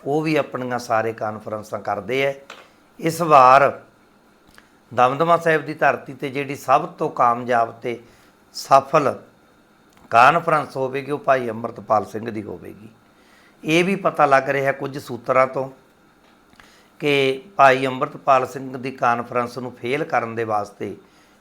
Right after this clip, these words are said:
ਕੁਝ ਲੋਕਾਂ ਵੱਲੋਂ, ਸਿਆਸੀ ਪਾਰਟੀਆਂ ਵੱਲੋਂ ਸਰਕਾਰ ਦੇ ਉੱਤੇ ਦਬਾਅ ਵੀ ਪਾਇਆ ਜਾ ਰਿਹਾ ਹੈ।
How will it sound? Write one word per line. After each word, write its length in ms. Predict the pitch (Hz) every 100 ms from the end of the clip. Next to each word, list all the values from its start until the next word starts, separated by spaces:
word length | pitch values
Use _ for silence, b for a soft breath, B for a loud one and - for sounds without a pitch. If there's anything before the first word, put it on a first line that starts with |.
| _
ਕੁਝ 200 | 143 143
ਲੋਕਾਂ 440 | 147 131 - 139 139
ਵੱਲੋਂ, 260 | 143 139
ਸਿਆਸੀ 400 | 131 123 113 135
ਪਾਰਟੀਆਂ 540 | 127 127 123 120 127 127
ਵੱਲੋਂ 340 | 127 131 139 135 b b b -
ਸਰਕਾਰ 540 | - 120 123 117 120
ਦੇ 140 | 123 131
ਉੱਤੇ 220 | 127 131
ਦਬਾਅ 340 | 120 110 110 117
ਵੀ 120 | 120
ਪਾਇਆ 280 | 113 104 101
ਜਾ 160 | 98
ਰਿਹਾ 160 | 85
ਹੈ। 100 | 73